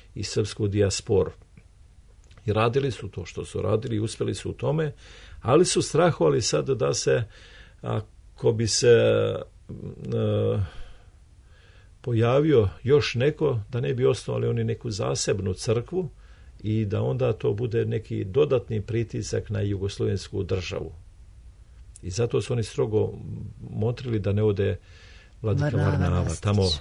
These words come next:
Speaker 1: ti polici pogotovo su na njega pratili, pošto je rođen u Americi. E, i jedno vreme on je imao i a-,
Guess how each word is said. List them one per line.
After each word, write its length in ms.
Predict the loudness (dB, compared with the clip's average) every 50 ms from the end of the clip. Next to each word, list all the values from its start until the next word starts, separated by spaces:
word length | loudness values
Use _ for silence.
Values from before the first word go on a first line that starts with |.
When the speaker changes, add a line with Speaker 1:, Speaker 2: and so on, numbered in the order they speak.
| -6 -12 -10 -8 -4 -2 -2 -2 -2
Speaker 1:
ti 140 | -2 -2 -2
polici 380 | 0 2 2 4 4 2 0 -2
pogotovo 300 | -2 0 0 0 -2 -2
su 120 | -2 0 0
na 100 | 2 2
njega 200 | 2 2 2 2
pratili, 320 | 2 2 0 0 -2 -2
pošto 240 | -2 -4 -2 -2 -2
je 40 | 0
rođen 360 | 2 2 0 0 -2 -4 -4
u 120 | -2 -2
Americi. 500 | -2 -2 -2 -2 -2 -4 -4 -6 -8 -8
E, 60 | -10 -10 -14 -20 -20 -20 -20 -20 -20 -20 -20 -16 -12 -8 -6 -4 -4 -4 -6 -6 -8
i 280 | -6 -4 -4 -4 -4 -6 -6 -2
jedno 260 | 2 2 2 4 2 2
vreme 280 | 2 2 2 2 2
on 120 | 2 2 2
je 140 | 2 2
imao 300 | 0 0 0 0 0 -2
i 160 | -2 0 0 0
a-, 180 | 0 0 -2